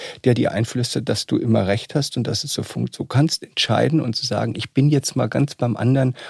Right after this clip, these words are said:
und mich interessiert, was ihn zu seinem Verhalten wirklich, äh, was ihn dazu veranlasst, sich so zu verhalten." Und ich glaub, das ist ein ganz wichtiger Punkt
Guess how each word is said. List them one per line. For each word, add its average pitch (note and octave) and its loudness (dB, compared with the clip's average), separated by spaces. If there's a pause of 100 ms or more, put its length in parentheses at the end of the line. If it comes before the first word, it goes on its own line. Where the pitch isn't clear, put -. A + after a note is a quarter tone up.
und - 0
mich A2+ 4
interessiert, B2 2 (320)
was C#3 2
ihn D#3 6
zu - -2
seinem A#2+ 4
Verhalten A#2 0
wirklich, A2+ -2 (480)
äh, G#2+ 4
was - 0
ihn C3+ 6
dazu A2+ -2
veranlasst, C#3 0
sich - -4
so - -4
zu - -8
verhalten." - -6 (380)
Und A2+ 2
ich G#2 0
glaub, C3 4
das C3 2
ist A#2 -4
ein A#2 -6 (400)
ganz - 2
wichtiger - -2
Punkt C3+ -2